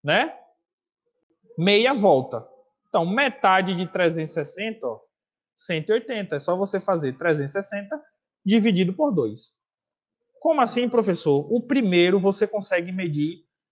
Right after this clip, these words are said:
ângulos, né? Você consegue ter medida de ângulos de zero até trezentos e sessenta. Já o segundo,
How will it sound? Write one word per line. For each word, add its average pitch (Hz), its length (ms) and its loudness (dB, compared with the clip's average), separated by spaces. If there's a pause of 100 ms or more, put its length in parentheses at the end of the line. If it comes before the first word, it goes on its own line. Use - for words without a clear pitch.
(460)
ângulos, 233 680 4 (100)
né? 165 260 2
Você 202 280 -2
consegue 196 380 0
ter 185 180 -2
medida 180 440 0
de 175 160 2
ângulos 165 480 2
de 220 160 -4
zero 196 480 2
até 226 300 2
trezentos 214 420 -4
e - 20 -18
sessenta. 180 460 -16 (840)
Já 254 260 4
o 240 80 4
segundo, 160 800 -4